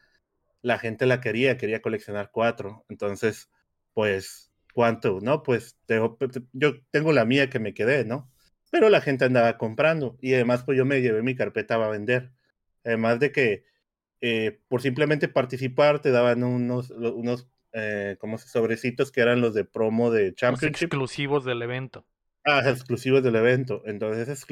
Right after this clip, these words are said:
Speaker 1: esas cartas, todas estaban arriba, mínimo de cincuenta dólares. Entonces,
Speaker 2: Ok.
Speaker 1: simplemente las que no quise, empecé a venderlas. Además de que, am, pues, cuando me, cuando me fui a registrar lo de Dragon Ball, me dieron otra vez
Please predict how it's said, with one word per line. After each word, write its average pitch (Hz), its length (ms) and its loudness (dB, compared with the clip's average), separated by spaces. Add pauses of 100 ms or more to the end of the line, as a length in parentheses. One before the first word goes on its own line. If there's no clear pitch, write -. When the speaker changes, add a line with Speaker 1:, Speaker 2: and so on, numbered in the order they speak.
Speaker 1:
esas 127 280 -6
cartas, 131 580 2 (420)
todas 120 200 4
estaban 123 320 2
arriba, 113 320 0
mínimo 160 400 -2
de 151 60 0
cincuenta 110 460 -6
dólares. 98 580 -4 (120)
Entonces, 110 400 -6
Speaker 2:
Ok. 110 60 -12
Speaker 1:
simplemente 139 480 0
las 135 160 0
que 135 100 -6
no 120 160 -4
quise, 147 460 -4 (360)
empecé 110 360 -2
a - 20 4
venderlas. 175 760 4
Además 117 500 2
de 131 180 2
que, 107 420 2 (640)
am, 107 1160 0 (460)
pues, 196 320 4
cuando 151 320 4
me, 139 280 6 (120)
cuando 139 240 2
me 131 100 2
fui 139 140 0
a 143 40 4
registrar 147 420 0
lo 151 80 2
de 135 60 2
Dragon 131 280 2
Ball, 151 180 4
me 139 140 -4
dieron 117 320 -2
otra 123 240 -2
vez 120 340 0